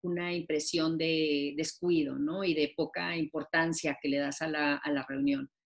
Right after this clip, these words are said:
Entonces, depende, depende de tus objetivos, ¿no? Si es algo fo-, informal, con familia y con amigos, pues claro, puedes estar donde quieras. Si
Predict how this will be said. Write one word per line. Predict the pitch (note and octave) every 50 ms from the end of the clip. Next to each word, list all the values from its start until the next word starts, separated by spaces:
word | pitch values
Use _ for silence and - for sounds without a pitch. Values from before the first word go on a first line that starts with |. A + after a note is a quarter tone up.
| _ -
Entonces, | - E4 D#4+ F4 D4+
depende, | - - D#4 D#4 F4 D#4+ B3+ F#3+ F3
depende | F#3 F#3 - C4 C#4+ D4+ F4
de | -
tus | - D4 - -
objetivos, | B3 - - A3 - - D4+ F4 E4+ - F#3
¿no? | A3 B3+
Si | - C#4
es | C#4 -
algo | D4 D4 C#4 E4
fo-, | C#4+ - B3+ A3+ -
informal, | A#3 A3+ A3 G3+ - G#3 F#3+ F#3+ G#3+ A#3 B3 B3 A#3 - -
con | G3 F#3 E3
familia | - E3+ E3 F3 G3+ A3+ A#3
y | A#3
con | - G3+ F3+
amigos, | D#3+ E3 G3+ A#3+ C4+ C4
pues | - -
claro, | - E4+ F#4 D#4+ -
puedes | - - B3
estar | - - G3+ -
donde | A3+ B3 A3 E3+ C3+ -
quieras. | - C4 D4 - D3 C#3+ -
Si | D#3+ D#3 D3